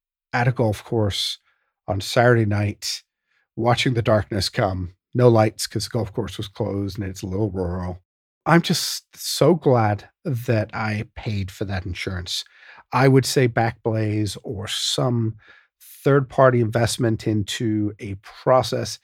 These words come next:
It's gonna cost you a little bit, but when you need it for something important, it's gonna be worth every single penny.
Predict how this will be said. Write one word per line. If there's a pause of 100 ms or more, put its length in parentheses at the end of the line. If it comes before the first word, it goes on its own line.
(160)
It's
gonna
cost
you
a
little
bit, (360)
but
when
you
need
it
for
something
important,
it's
gonna
be
worth
every
single
penny.